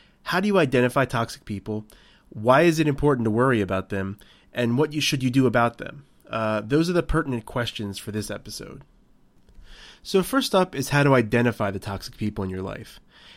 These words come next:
And to do that, we first need to define what that is. The people in your life can be placed on a spectrum, from the highs of, you know, soulmate or, uh, such a good friend that you consider them family,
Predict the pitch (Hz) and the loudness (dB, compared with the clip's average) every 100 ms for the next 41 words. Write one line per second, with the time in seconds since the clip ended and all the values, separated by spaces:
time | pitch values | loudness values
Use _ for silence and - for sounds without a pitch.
0 | - 139 147 202 208 185 170 - - _ | -4 0 2 2 4 4 2 -6 -20 _
1 | 151 139 196 185 196 165 156 139 147 135 | -4 2 2 2 2 0 0 0 4 4
2 | 127 104 107 117 113 104 127 - - - | 4 0 0 -2 -2 0 0 -2 -10 -16
3 | _ _ _ - - - _ _ - 143 | _ _ _ -20 -20 -20 _ _ -8 4
4 | 233 254 233 196 151 151 147 - 123 - | 4 6 4 6 4 4 2 -2 -4 -2
5 | 139 135 123 - - 117 104 - 113 - | 0 0 0 -6 -4 -4 -4 -4 -4 -4
6 | - - - 127 120 117 113 139 143 147 | -12 -16 -12 -6 -2 -2 0 2 4 2
7 | 139 123 110 104 101 - 131 104 95 - | 0 -2 -2 -4 -10 -12 -8 -8 -10 -12
8 | - - 123 123 123 123 123 123 - - | -6 0 2 4 2 2 0 -4 -12 -10
9 | 101 101 98 104 101 98 - 143 143 117 | -8 -6 -6 -6 -8 -8 -4 -2 0 2
10 | 127 110 - 123 117 110 110 110 - 123 | 0 0 0 0 0 -2 -6 -6 -6 -4
11 | 113 110 104 107 113 110 113 113 | -2 -2 -4 -6 -6 -4 -4 -6